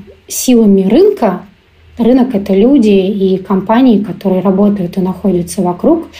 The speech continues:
и регулируются государством. Таким образом, если, например, я продаю игрушку Лего на Авито,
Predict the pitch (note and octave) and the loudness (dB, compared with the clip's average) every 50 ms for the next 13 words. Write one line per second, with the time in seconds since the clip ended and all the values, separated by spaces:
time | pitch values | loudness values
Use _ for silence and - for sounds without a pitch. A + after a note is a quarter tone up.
0 | - - - B3+ C#4+ D#4 C#4+ A#3 G3 G3+ F#3+ F#3+ G#3+ B3+ C#4 C4 A#3+ - - - | -16 -6 -2 2 2 2 2 2 2 2 2 2 4 4 4 2 2 0 -2 -4
1 | - G#3+ G3+ G3 F#3+ F#3 G#3 G3+ - - G#3+ G3 F3+ E3 D#3+ D#3 - - - D4+ | -2 0 0 2 2 0 0 -2 0 0 0 0 0 0 -2 -4 -8 -14 -14 -14
2 | - C4 - _ - - - - - _ - - A3 G#3 G#3+ A#3+ A3+ A#3+ F4 G#4 | -14 -14 -16 _ -20 -20 -20 -20 -20 _ -4 -4 -4 0 2 2 4 4 4 4
3 | F#4 C#4 A#3+ G3 G3+ G3 F#3 F#3 F#3 F3+ G#3 A3 - - G#3 G3+ G3+ A3+ A3 G#3 | 4 4 2 2 2 0 0 0 0 0 0 0 2 2 2 2 2 2 2 2
4 | G3+ G3+ G3+ A3 A3 - - F3+ G3 G3+ G3 G3+ G3+ G3 G3 G#3 G#3+ G#3 G#3 - | 2 2 2 0 0 0 -2 -2 0 2 4 4 4 4 2 2 0 0 0 -4
5 | - - A3+ G3+ F#3 F#3+ F#3 F#3 F#3 A3 D#4+ F#4 D4+ B3+ A3 G3+ G3 F#3+ F#3 F3+ | -6 -2 0 0 2 2 0 0 2 2 2 4 4 2 2 2 2 0 0 -2
6 | F3+ A3 G#3+ G#3 G3 G3+ G#3+ G3+ G#3 - - E3 E3 | -2 -2 0 0 2 2 2 0 -2 -2 -4 -4 -6